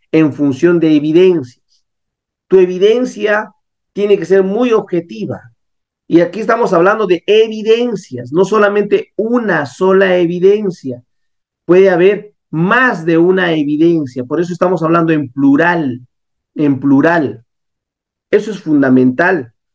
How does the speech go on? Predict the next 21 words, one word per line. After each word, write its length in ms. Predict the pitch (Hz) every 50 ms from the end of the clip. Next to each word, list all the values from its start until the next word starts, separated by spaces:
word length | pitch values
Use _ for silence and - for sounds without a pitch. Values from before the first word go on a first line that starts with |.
| _ _ _ -
para 220 | 156 151 147 -
poder 540 | 139 143 147 160 175 208 240 262 - - _ _ _ _ _ -
trabajar 680 | 170 165 156 147 147 147 - 185 190 190 190 190 _
competencias, 1700 | - 190 202 208 202 202 190 - - 190 185 175 185 - 202 202 202 196 196 185 156 127 - _ 139 - - _ _ _ - - _ _ _ _ _ _ _ _ _
¿sí? 460 | - - 147 156 175 220 - - _ _ _ _ _ _ _ _ _
Entonces, 580 | - 160 156 220 240 226 247 202 - - - _ _ _ _ _ _ _ _ _ _ _ -
eh, 260 | 123 139 135 131 131
con 200 | - 190 190 220
esto 320 | 262 311 302 254 - 220 -
que 120 | - 185
les 120 | 175 175 170
estoy 260 | 175 170 - 220 233
explicando, 880 | 233 - - 202 208 202 - 202 196 190 175 170 160 175 185 220 240 - - _ _ _ _ _ _ _ _ _ _ _ _ _ -
miren, 580 | 175 214 226 214 185 185 185 240 - - _ _ _ _ _ _ _ _ _ _ _ _
vamos 440 | - 165 208 240 254 262 262 247 -
a, 240 | 220 220 240 247 - - - -
a, 260 | 175 180 170 - - -
a 160 | 170 170 160
hacer 240 | 180 - - - 247
otro 220 | 254 247 254 240
análisis. 560 | 220 202 196 185 160 131 127 - _ _ _